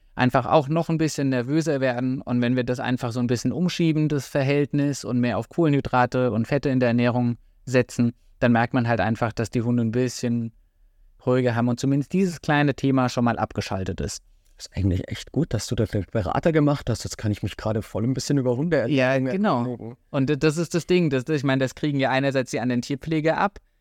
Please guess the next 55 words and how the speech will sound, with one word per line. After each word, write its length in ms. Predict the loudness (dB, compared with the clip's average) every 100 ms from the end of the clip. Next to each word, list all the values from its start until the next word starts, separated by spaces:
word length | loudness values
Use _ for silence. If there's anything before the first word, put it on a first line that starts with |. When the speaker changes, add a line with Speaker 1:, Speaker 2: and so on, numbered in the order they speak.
| _ _ _ _
Speaker 1:
Ich 340 | 0 0 0 2
werd 200 | 2 2
lernen 320 | 0 2 2
und 100 | 0
wiederhole 480 | 0 0 0 0 2
dabei 280 | 2 0
ja 120 | -2 -4
selbst 560 | -2 0 -2 -6 -8
oder 240 | -4 0 0
lese 280 | -2 -2
nochmal 240 | -2 0 2
Sachen 280 | 0 0 0
nach. 380 | 0 0 -4 -6 _ -2
Und 400 | 2 2 0 -6 -6
am 180 | -2 0
Ende 240 | 2 0
kriegen 220 | 0 0 0
es 60 |
natürlich 360 | -2 -2 -2 -2
auch 80 | 0
die 100 | 0
Interessenten 580 | 0 0 0 -2 -4 -8 _
Speaker 2:
Ja. 120 | -4 -2
Speaker 1:
ab. 300 | -2 -4 -8 _ -8
Speaker 2:
Jetzt 180 | -4 2
will 80 | 4
natürlich 400 | 4 4 0 2
jeder 160 | 0
Besitzer, 340 | 0 0 2 0
jede 200 | 0 -2
Besitzerin, 640 | -4 0 0 2 2 2
äh, 460 | 0 0 0 -2 -2 -2
immer 240 | 0 0
wahrscheinlich 400 | 0 0 -2 0
wissen, 260 | -2 -2 0
was 160 | 0
ist 140 | -2 -8
das 100 | -6
beste 300 | -6 -4 -6
Futter 300 | -6 -4 -4
für 140 | -2
meinen 300 | -2 -2 -2
Hund. 120 | -2
Und 60 | -2
da 100 | -2
gehe 180 | 2 2
ich 80 | 2
jetzt 140 | 0
in 100 | 0
letzter 300 | 0 -2 -4
Zeit 260 | 0 0 0
so 80 |
in 80 | -6
den 40 | -4
Zoomarkt 520 | -2 2 4 2